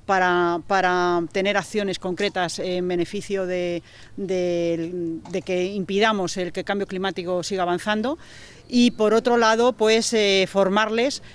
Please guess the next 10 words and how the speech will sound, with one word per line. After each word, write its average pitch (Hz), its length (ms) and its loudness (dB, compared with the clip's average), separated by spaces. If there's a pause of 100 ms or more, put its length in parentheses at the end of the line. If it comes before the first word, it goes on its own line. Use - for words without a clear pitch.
(100)
en, 190 560 0
en 185 180 -2
las 180 160 0
acciones 202 540 -2
que, 185 380 0
que 185 100 -2
creemos 190 340 -4
que 202 120 -8
son 196 160 -6
importantes, 196 720 -4